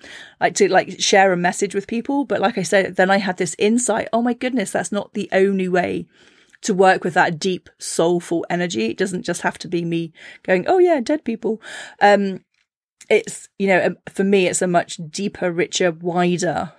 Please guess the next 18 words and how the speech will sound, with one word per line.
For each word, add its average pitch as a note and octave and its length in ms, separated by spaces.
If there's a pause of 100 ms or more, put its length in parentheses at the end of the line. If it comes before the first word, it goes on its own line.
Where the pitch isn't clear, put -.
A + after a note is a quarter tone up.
(140)
energy. F3 440
But - 180
I F#3+ 80
will F3+ 360 (220)
share G#3+ 280
more F#3 200
about D#3+ 260
that, C#3+ 340
especially - 380
if F#3+ 80
people, F3 380 (360)
um, F3 220
ask E3+ 300
me E3+ 120
about - 240
that. - 100
I - 80
will, E3+ 280